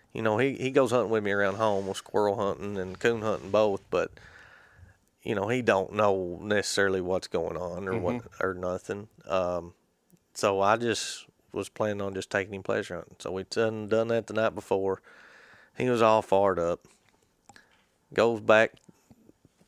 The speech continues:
Speaker 1: uh, Friday night when we all taking entries, and he's not leaving that youth table. <laughs>
Speaker 2: Really?
Speaker 1: Yeah, he's, he's at that youth table.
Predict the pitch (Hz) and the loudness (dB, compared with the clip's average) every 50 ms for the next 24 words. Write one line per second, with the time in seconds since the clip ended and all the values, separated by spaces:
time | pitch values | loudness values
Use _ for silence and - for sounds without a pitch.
0 | - - - - 110 104 98 98 92 - - 120 117 110 104 98 95 92 92 95 | -20 -4 0 2 4 4 4 2 2 4 6 6 6 6 4 2 -2 -2 0 0
1 | 101 - - 101 98 95 98 101 101 104 107 107 107 - - 110 107 101 104 104 | -2 -2 -2 -4 -6 -4 -4 -2 0 0 2 0 0 2 2 0 2 2 -2 -4
2 | 101 98 90 - 98 98 98 95 95 90 90 92 104 113 110 107 113 107 104 - | -4 -6 -6 -6 -8 -8 -8 -10 -12 -12 -10 -8 -6 -6 -4 -2 0 0 0 0
3 | - 107 107 104 101 98 98 95 - 95 98 95 - _ _ - - - - - | 0 0 0 -2 -2 -4 -4 -4 -4 -8 -12 -12 -12 _ _ -12 -12 -12 -14 -18
4 | - _ - - - - - - - - - 127 135 156 131 95 - - - 123 | -20 _ -20 -12 -8 -8 -8 -8 -10 -6 4 8 8 8 8 6 2 0 2 4
5 | 143 151 131 120 127 139 127 110 110 - - - 120 127 127 120 107 117 123 139 | 6 6 8 6 6 4 2 0 -2 -2 0 0 2 2 2 2 4 6 4 4
6 | - - 139 131 95 113 135 135 123 - 131 117 117 117 110 113 117 117 113 | 6 6 4 4 6 2 0 -2 0 2 4 4 4 4 4 2 -2 -2 -2